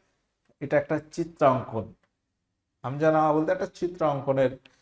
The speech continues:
আহ, বিষয়বস্তু সেখানে আছে। মুঘল যুগে অথর্ববেদ, এটাকে ফার্সি অনুবাদ কে করেন? অনুবাদ করেন কে? দু হাজার চোদ্দ সালে ডব্লিউবিসিএস মেন্সের কোশ্চেন।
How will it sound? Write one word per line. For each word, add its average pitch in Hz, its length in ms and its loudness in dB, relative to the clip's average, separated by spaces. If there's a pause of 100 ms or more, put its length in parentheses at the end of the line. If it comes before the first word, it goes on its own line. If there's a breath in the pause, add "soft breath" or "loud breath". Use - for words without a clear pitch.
(260 soft breath)
আহ, 117 280 2
বিষয়বস্তু 127 600 0
সেখানে 123 340 -4
আছে। 98 320 -6 (1800)
মুঘল 175 340 8
যুগে 202 420 2
অথর্ববেদ, 196 680 4 (1120)
এটাকে 147 500 2 (140)
ফার্সি 180 340 4
অনুবাদ 165 460 4
কে 151 160 -2
করেন? 135 300 4 (3000)
অনুবাদ 151 400 6
করেন 143 320 2
কে? 113 340 -4 (1400)
দু 139 80 -2
হাজার 180 260 4
চোদ্দ 175 260 4
সালে 196 280 2
ডব্লিউবিসিএস 185 640 6
মেন্সের 175 400 0
কোশ্চেন। 160 420 0